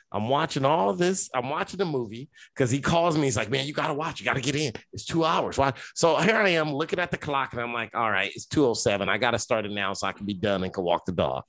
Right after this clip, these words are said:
in time." Watch the movie. Got my, my, my three thoughts ready.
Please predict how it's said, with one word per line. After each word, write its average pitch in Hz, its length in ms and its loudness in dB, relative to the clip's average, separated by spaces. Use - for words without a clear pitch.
in 85 140 -4
time." 92 360 -2
Watch 196 340 2
the 190 100 4
movie. 131 520 2
Got 180 260 0
my, 185 180 2
my, 147 260 0
my 135 180 2
three 180 260 0
thoughts 165 380 -4
ready. 127 440 -2